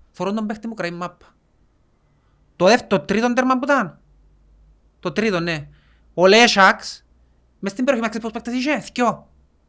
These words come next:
Και είχαμε πέντε μες στην περιοχή μας. Και έχουν δύο επιθετικούς.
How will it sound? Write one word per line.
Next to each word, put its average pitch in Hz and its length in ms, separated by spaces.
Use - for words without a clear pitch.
Και - 120
είχαμε 247 180
πέντε 247 260
μες 214 100
στην 170 120
περιοχή 131 280
μας. 113 260
Και 208 100
έχουν 202 280
δύο 254 160
επιθετικούς. 269 560